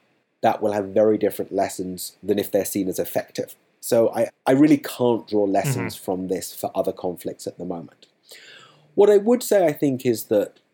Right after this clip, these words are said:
Speaker 1: in all of the other situations you've named, and I would add the Korean Peninsula to that list.
Speaker 2: Of course.
Speaker 1: You know, it is not that hard to imagine how a conventional conflict on the Korean Peninsula could turn nuclear.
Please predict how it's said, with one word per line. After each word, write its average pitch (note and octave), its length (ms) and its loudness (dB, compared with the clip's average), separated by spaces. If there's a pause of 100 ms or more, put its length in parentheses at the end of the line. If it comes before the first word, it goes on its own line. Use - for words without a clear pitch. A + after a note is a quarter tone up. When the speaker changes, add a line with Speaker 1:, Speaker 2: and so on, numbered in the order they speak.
Speaker 1:
in D3+ 140 4
all E3+ 180 8
of E3+ 100 4
the D3 120 6
other A#2+ 140 2
situations G2+ 720 -2
you've F2+ 160 -8
named, F#2 460 -6
and G2+ 100 -4
I G#2 60 0
would G2+ 200 -4 (100)
add A#2 200 0
the A2+ 80 0
Korean G#2 400 -2
Peninsula G2+ 560 -4
to - 140 -16
that - 180 -8
list. - 280 -10 (260)
Speaker 2:
Of C#3+ 100 -6
course. - 340 -10
Speaker 1:
You A2+ 60 -2
know, G2+ 140 2 (180)
it A#2+ 140 -2
is A2+ 80 0
not A2+ 240 2
that G#2+ 180 2
hard F#2+ 300 0
to G2 100 -4
imagine F#2+ 440 -4
how F#2 280 0
a F2 140 -4
conventional G2 640 -4
conflict F2+ 460 -6
on F2 100 -4
the E2+ 80 -8
Korean F#2 320 -2
Peninsula F2+ 500 -4
could - 220 -10
turn E2+ 280 -8
nuclear. F2 440 -8